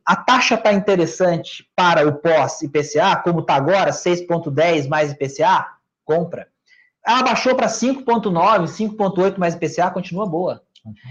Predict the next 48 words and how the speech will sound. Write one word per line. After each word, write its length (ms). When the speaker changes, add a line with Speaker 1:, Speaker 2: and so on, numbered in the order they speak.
Speaker 1:
Quer 60
dizer, 180
você 100
tem 180
um 80
pré 280
pagando 440
doze, 460
quase 340
treze, 540
e 80
a 40
inflação 460
tá 80
caindo, 680
é 80
uma 160
taxa 260
boa. 300
Speaker 2:
Uhum. 120
Speaker 1:
Então, 160
assim, 200
a, 120
a 240
análise, 600
ela 140
não 120
precisa 200
ser 160
tão 160
técnica 640
pra 140
Speaker 2:
Uhum. 20
Speaker 1:
gente 200
não 120
afastar 520
o 60
investimento 560
das 140
pessoas 360
que 80
estão 140
Speaker 2:
Sim. 60
Speaker 1:
começando. 500
Mas 240
o 80
investimento 560
olhando 480